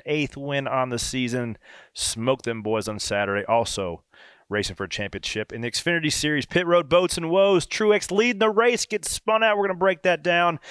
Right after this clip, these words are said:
And also, we are joined by W W E superstar. And reason why I am hoarse today recording this podcast, because I had a ball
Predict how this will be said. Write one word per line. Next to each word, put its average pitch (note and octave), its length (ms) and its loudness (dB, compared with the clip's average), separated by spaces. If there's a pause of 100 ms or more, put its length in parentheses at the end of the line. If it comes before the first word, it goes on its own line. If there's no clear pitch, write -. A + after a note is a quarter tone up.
(240)
And D3 140 0
also, E3 320 4
we D#3+ 180 2
are D#3 100 2
joined C#3+ 440 -2
by A2 100 2
W G#2+ 400 -4
W G#2+ 380 -4
E A2 200 -2
superstar. C#3+ 1080 2 (400)
And A2 200 -2
reason G3 380 2
why F3+ 400 4
I A#2+ 220 0
am A2 100 -2
hoarse C#3+ 400 -4
today D3 540 0
recording C#3 500 -6
this C3 140 -8
podcast, A#2+ 640 0
because A2 280 -4
I A2+ 160 2
had A#2+ 160 2
a A2+ 80 0
ball G#2+ 540 2